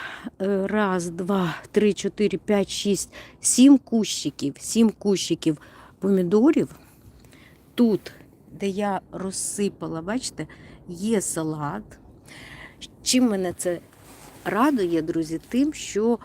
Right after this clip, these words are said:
не з магазину, не від фермерів, які годують всі наші рослинки хімією. А ось, ось тут воно навзаєм, Віталій мені пише.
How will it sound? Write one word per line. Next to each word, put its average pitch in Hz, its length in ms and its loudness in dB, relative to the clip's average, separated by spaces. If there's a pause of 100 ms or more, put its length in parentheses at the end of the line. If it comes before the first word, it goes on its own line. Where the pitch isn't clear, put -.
(220)
не 196 180 2
з 208 100 -2
магазину, 180 880 -2 (440)
не 202 160 4
від 202 180 -2
фермерів, 175 760 0
які 190 300 0
годують 180 680 2 (280)
всі 190 220 -2
наші 180 320 -2
рослинки 175 680 2
хімією. 165 840 -2 (520)
А 294 160 4
ось, 285 420 0 (280)
ось 247 240 2
тут 240 240 0
воно 233 460 8 (1500)
навзаєм, 180 800 8
Віталій 220 440 2
мені 214 240 0
пише. 214 420 -2